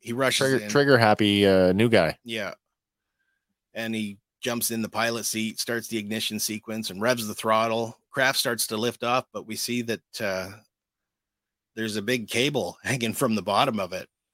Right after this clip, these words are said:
Speaker 1: And, uh, we soon find that it's attached to a really big chunk of salvage, but, uh, he doesn't slow down. He just hits the throttle harder,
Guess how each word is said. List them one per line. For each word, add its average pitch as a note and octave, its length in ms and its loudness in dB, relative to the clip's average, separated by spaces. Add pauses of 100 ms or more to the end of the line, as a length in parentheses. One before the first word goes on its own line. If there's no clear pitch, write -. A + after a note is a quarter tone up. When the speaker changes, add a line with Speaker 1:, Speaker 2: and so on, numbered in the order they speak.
(500)
Speaker 1:
And, G#2 340 -4
uh, E2+ 280 -8
we A#2 140 -2
soon B2+ 280 0
find A#2+ 360 -2
that G#2 140 -4
it's G2+ 120 -8
attached A#2+ 420 0
to A2+ 120 -4
a G2 60 -6
really B2 800 2
big A2 280 -4
chunk A2+ 260 -4
of A2 60 -6
salvage, G#2+ 680 -2 (640)
but, A2 180 -6 (180)
uh, G2 220 -4 (280)
he A#2 120 -4
doesn't A#2+ 320 -4 (500)
slow A2+ 280 -4
down. B2 300 2
He A2+ 80 -2
just G#2+ 220 -4
hits A#2 220 -4
the A2 140 -2
throttle A#2 420 -2
harder, G#2 520 0